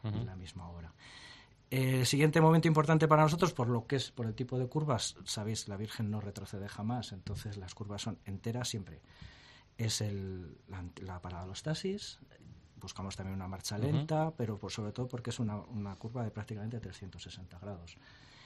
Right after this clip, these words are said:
Speaker 2: Luego ya vamos más o menos tranquilos hasta las curvas de la audiencia, siempre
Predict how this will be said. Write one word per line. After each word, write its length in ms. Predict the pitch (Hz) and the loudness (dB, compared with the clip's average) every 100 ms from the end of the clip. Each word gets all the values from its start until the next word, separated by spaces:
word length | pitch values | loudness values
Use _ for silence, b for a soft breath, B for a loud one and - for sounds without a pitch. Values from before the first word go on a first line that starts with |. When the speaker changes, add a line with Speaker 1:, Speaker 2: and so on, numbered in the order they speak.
| B B B - - _ - | B B B -20 -20 _ -14
Speaker 2:
Luego 380 | - 131 139 143 | -2 4 8 8
ya 120 | 143 135 | 8 8
vamos 280 | 139 135 | 8 8
más 220 | 127 135 131 | 8 6 6
o 40 | |
menos 280 | 127 127 120 | 6 4 2
tranquilos 540 | 127 123 123 135 123 | 2 2 2 0 2
hasta 200 | 117 - | 0 0
las 160 | 110 110 | -2 -2
curvas 280 | - 117 107 | -2 -2 0
de 80 | 107 | -2
la 100 | 107 | -2
audiencia, 500 | 113 143 - 117 101 | 0 -2 -2 -4 -4
siempre 640 | - 107 101 104 101 80 | -2 -2 0 -4 -4 -6